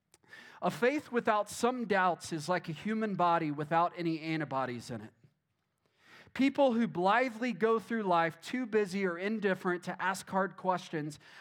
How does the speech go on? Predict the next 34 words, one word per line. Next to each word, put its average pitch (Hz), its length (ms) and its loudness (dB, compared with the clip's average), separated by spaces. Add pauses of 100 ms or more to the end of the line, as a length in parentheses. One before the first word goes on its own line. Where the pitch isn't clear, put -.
about 170 340 2
why 196 300 4
they 233 140 2
believe 202 540 0
as 180 300 0
they 190 160 2
do 147 520 -2 (360)
will 190 160 2
find 233 420 2
themselves 196 560 2
defenseless 175 1040 -2 (300)
against 190 480 -2
either 214 320 0
the 185 180 0
experience 233 680 -4
of - 120 -6
tragedy 208 640 -2
or 175 80 0
the 156 80 -6
probing 190 460 -2
questions 160 500 -2
of 147 100 -10
a 147 60 -8
smart 147 340 -4
skeptic. - 540 -6 (260)
If 180 140 -2
you 240 80 2
were 240 100 2
with 226 220 2
me 226 140 0
a 185 40 2
few 208 220 -6
weeks 214 300 -4
ago, 160 380 0